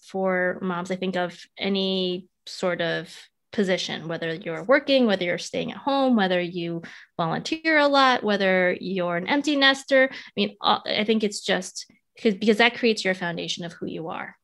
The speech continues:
And that is your North Star as you're making all the decisions, whether it's in work or life, and whether you're trying to decide if it makes sense to,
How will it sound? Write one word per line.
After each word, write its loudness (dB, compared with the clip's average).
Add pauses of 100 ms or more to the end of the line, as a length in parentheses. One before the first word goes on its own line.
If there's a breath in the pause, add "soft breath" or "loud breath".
(180)
And -6 (680 loud breath)
that 2 (960)
is 2
your 0
North 0
Star 6
as 0
you're -4
making -6
all -6
the -6
decisions, -10
whether -4
it's -8
in -8
work -6
or -8
life, -6 (420 loud breath)
and -2 (120)
whether -4
you're -4
trying -10
to -18
decide -12
if -12
it -10
makes -12
sense 2
to, 2